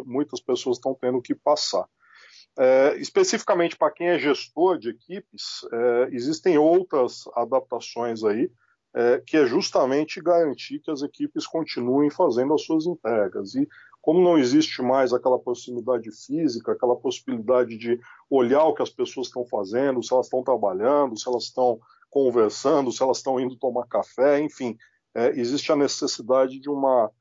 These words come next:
de uma supervisão mais intensa, e aí a única forma de você fazer isso é, é realizando reuniões frequentes com a equipe e acompanhando,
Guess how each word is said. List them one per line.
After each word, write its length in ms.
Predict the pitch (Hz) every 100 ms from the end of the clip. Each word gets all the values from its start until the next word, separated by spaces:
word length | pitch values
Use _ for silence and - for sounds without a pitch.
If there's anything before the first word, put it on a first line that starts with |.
| _ _
de 60 |
uma 160 | 131 143
supervisão 760 | - 147 147 131 131 117 139
mais 300 | 139 139 135
intensa, 640 | 147 147 135 143 160 - 110
e 140 | 113
aí 160 | 123 139
a 60 |
única 360 | 123 135 156 131
forma 320 | 120 131 120 120
de 80 |
você 240 | 127 123 143
fazer 360 | 160 139 131
isso 360 | 123 143 - 147
é, 100 | 135 - _ _ _
é 220 | 123 123 117
realizando 920 | 123 151 147 123 104 127 139 131 113
reuniões 540 | 110 127 120 117 127
frequentes 600 | - 147 - - 123 123
com 120 | - 104
a 40 |
equipe 600 | 101 - 127 151 - 113
e 40 |
acompanhando, 920 | 123 - 139 151 135 113 113 127 131